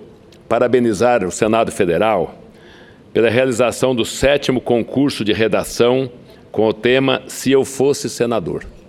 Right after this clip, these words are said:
Em especial, quero parabenizar a jovem rondoniense, Ana Paula, pela conquista do segundo lugar nesse concurso,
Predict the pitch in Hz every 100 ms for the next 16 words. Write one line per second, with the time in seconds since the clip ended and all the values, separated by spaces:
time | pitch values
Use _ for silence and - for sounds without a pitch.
0 | - - - - - - - - - -
1 | - - - - 143 147 - 143 - 139
2 | 151 156 - - - 139 113 135 127 131
3 | 120 127 135 123 117 135 139 113 98 113
4 | 110 107 117 135 - - 90 - - -
5 | 131 143 117 - 135 135 104 69 - -
6 | - - - - - - - - - 123
7 | 123 123 113 131 147 - - 143 139 131
8 | - - - - - - - 113 - 139
9 | 123 185 170 143 110 120 127 113 - -
10 | - 110 123 120 - 117 - 135 143 -
11 | - 135